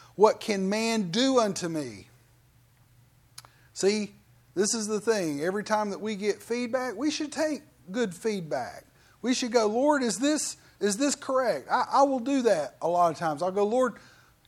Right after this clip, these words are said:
is this correct? Do I need to do something?" You know, a lot of times the Lord will say, "You need to do better." But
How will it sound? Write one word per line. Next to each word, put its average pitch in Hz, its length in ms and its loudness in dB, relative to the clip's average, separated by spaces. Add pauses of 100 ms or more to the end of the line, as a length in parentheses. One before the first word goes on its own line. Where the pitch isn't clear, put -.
(240)
is 220 220 -2
this 277 180 0
correct? 196 720 -4
Do 180 120 6
I 214 120 2
need 233 220 -2
to 240 60 -6
do 269 220 0
something?" 196 420 -6
You 294 120 0
know, 349 240 0
a - 20 -2
lot 302 220 4
of 320 80 -8
times 254 200 -4
the 247 60 -6
Lord 247 200 -2
will 233 40 -4
say, 226 220 0
"You 226 160 -2
need 247 240 -2
to - 220 -8
do 202 40 -10
better." 190 480 -4 (1600)
But 233 480 2